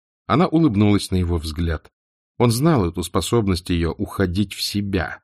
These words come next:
и знал, что это бывает только тогда, когда она на что-нибудь решилась про себя, не сообщая ему своих планов. Он боялся этого. Но ему так хотелось избежать сцены,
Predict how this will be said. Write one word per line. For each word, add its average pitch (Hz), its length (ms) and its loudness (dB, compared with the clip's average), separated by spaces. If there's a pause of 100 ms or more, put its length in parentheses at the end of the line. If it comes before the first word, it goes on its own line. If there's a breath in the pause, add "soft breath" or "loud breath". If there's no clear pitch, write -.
(280)
и 117 140 6
знал, 113 360 4
что - 180 -2
это 92 160 0
бывает 92 380 2
только 95 260 -2
тогда, 90 340 -2
когда 90 360 0
она 104 180 2
на 90 140 -2
что-нибудь 98 560 0
решилась 98 560 -2
про - 160 -10
себя, 78 480 -8 (260)
не 120 260 6
сообщая 117 680 0
ему 104 300 0
своих 85 320 -8
планов. - 440 -10 (420)
Он 90 140 -2
боялся 85 440 -2
этого. - 420 -18 (640)
Но 107 100 4
ему 113 220 6
так 107 200 0
хотелось 104 460 0
избежать 90 580 0
сцены, 101 800 -4